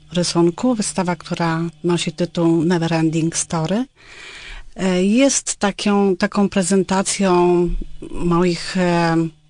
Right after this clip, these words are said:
drobnych zapisków w formie rysunkowej, zapisków dotyczących takiej codzienności. Codzienności, która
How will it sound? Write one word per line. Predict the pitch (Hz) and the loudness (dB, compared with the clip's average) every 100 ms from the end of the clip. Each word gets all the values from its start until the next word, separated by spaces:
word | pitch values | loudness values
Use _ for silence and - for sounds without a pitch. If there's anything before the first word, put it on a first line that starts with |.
| _ _ _ - | _ _ _ -8
drobnych | - 196 226 - 208 | -2 0 0 0 0
zapisków | 196 180 196 196 - 180 185 214 - - - - - _ _ _ _ _ - | 0 0 0 -2 -2 0 0 -2 -10 -20 -20 -20 -20 _ _ _ _ _ -18
w | - | -4
formie | 190 208 214 190 | 0 4 4 4
rysunkowej, | 175 170 170 185 180 208 226 240 - | 2 2 0 0 0 2 2 0 -2
zapisków | - 190 240 - 220 | -2 0 -2 -2 -2
dotyczących | 196 - - 190 185 196 - | -2 -4 -4 0 2 0 -4
takiej | 180 185 170 | -6 -4 -2
codzienności. | 180 170 175 165 156 - 170 | -2 2 4 4 0 -4 -4
Codzienności, | - 185 208 214 214 220 | -2 2 2 2 0 -2
która | - 202 196 190 190 | -4 -4 0 0 0